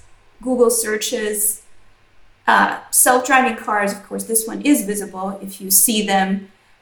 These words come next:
um, driving around, if you happen to be in an area where they have them. Um, there's also systems that use deep learning to infer how distracted or t-,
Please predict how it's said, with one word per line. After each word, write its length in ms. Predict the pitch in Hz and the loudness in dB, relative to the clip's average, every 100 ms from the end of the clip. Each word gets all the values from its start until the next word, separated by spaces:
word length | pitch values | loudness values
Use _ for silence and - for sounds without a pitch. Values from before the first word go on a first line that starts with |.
| - | -4
um, 640 | 196 196 190 190 - - 202 | 0 0 0 -2 -4 -8 0
driving 400 | 226 214 214 208 | 4 4 4 0
around, 400 | 190 190 185 180 | 2 2 2 0
if 160 | - | -8
you 60 | 202 | -12
happen 360 | 190 190 - 196 | -12 -12 -10 -10
to 140 | 196 | -8
be 180 | 190 190 | -8 -8
in 80 | - | -10
an 140 | - | -10
area 340 | 185 190 180 | -8 -6 -8
where 160 | - - | -10 -12
they 120 | - | -10
have 280 | - 214 196 | -4 -4 -4
them. 300 | 190 208 - - - - _ _ _ _ _ - _ - | -6 -8 -12 -20 -20 -20 _ _ _ _ _ -20 _ 4
Um, 320 | 233 240 254 | 6 8 6
there's 200 | 302 302 | 4 4
also 300 | 311 330 339 | 4 2 2
systems 580 | - 302 - 311 269 285 | 2 2 2 2 2 0
that 140 | 269 | -2
use 220 | 254 233 | -2 -2
deep 260 | 214 214 - | -6 -10 -2
learning 360 | 285 262 202 | 0 0 -4
to 140 | 196 202 | -6 -6
infer 340 | 196 - 233 | -6 -4 -2
how 260 | 240 226 208 | -2 -2 0
distracted 640 | 196 - 190 196 196 208 | 0 -2 -2 -4 -4 -8
or 140 | 196 | -6
t-, 120 | 190 | -8